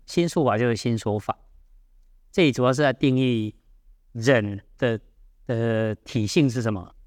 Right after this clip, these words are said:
忍的体性是心所法，忍的心所法。所以忍并不是，是色法，它是心所法，这名为忍。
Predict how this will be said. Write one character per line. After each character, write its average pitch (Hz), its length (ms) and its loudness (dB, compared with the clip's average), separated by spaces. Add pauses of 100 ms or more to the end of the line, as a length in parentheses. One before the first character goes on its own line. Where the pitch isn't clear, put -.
忍 117 120 0
的 110 100 -2
体 104 180 -2
性 117 160 0
是 113 140 -2
心 120 360 0
所 104 280 -2
法， - 200 -8 (440)
忍 104 200 -2
的 101 140 -4
心 110 240 0
所 95 200 -6
法。 - 200 -16 (1300)
所 175 120 0
以 165 40 6
忍 123 260 2
并 139 200 4
不 127 60 0
是， 127 120 -2
是 131 140 0
色 120 240 0
法， - 360 -4 (500)
它 117 140 -4
是 110 160 0
心 110 240 -2
所 98 220 -2
法， - 200 -4 (1400)
这 110 140 -2
名 104 200 2
为 107 140 2
忍。 104 200 2